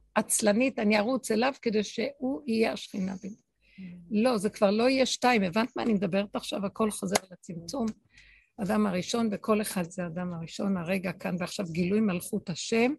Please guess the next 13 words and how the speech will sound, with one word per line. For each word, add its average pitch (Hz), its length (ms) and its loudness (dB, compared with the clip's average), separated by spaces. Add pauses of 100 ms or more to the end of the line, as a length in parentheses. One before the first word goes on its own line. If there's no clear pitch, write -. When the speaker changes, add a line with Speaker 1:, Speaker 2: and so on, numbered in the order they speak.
(640)
Speaker 1:
ו-, 165 460 0 (340)
ועמך 180 400 4
כולם 202 320 6
צדיקים, 226 640 4 (320)
וכולם 175 380 0
קדושים, 202 460 2
זה 190 100 2
לא 185 120 2
סותר 202 380 0
כלום. 285 320 2 (680)
אבל 185 180 2
בלי 202 280 2
שנצטרך, 214 1000 0